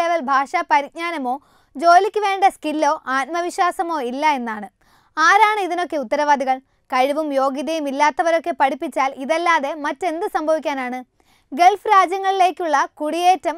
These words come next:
നാടിന് ഗുണകരമായിരുന്നു. കാരണം ഒരിക്കൽ തിരിച്ച് നാട്ടിലേക്ക് വരണമെന്നതുകൊണ്ട് നാട്ടിൽ എന്തെങ്കിലും നിക്ഷേപം നടത്താമായിരുന്നു. പക്ഷേ ഇപ്പോൾ അങ്ങനെയല്ല. നമ്മൾ വെറുപ്പിച്ച് ഓടിച്ചുവിടുന്ന കുട്ടികൾ മുഴുവൻ നമ്മുടെ നാടിൻ്റെ നഷ്ടമാണ്.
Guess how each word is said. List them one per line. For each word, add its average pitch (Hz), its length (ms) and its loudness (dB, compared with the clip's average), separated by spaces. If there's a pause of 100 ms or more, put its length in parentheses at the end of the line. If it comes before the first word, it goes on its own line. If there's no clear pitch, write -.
(120)
നാടിന് 311 340 0 (120)
ഗുണകരമായിരുന്നു. 254 760 -4 (140)
കാരണം 262 320 0 (280)
ഒരിക്കൽ 370 300 2 (100)
തിരിച്ച് 339 280 -4 (100)
നാട്ടിലേക്ക് 320 560 -2
വരണമെന്നതുകൊണ്ട് 311 800 -4 (400)
നാട്ടിൽ 370 280 0 (140)
എന്തെങ്കിലും 359 500 -4
നിക്ഷേപം 320 520 -4
നടത്താമായിരുന്നു. 226 680 -4 (120)
പക്ഷേ 262 220 -4 (140)
ഇപ്പോൾ 320 240 0 (120)
അങ്ങനെയല്ല. 240 380 -6 (140)
നമ്മൾ 370 200 0 (100)
വെറുപ്പിച്ച് 349 480 2
ഓടിച്ചുവിടുന്ന 349 540 -2
കുട്ടികൾ 330 400 0
മുഴുവൻ 294 260 -2 (120)
നമ്മുടെ 339 340 2
നാടിൻ്റെ 311 460 0
നഷ്ടമാണ്. 233 460 -10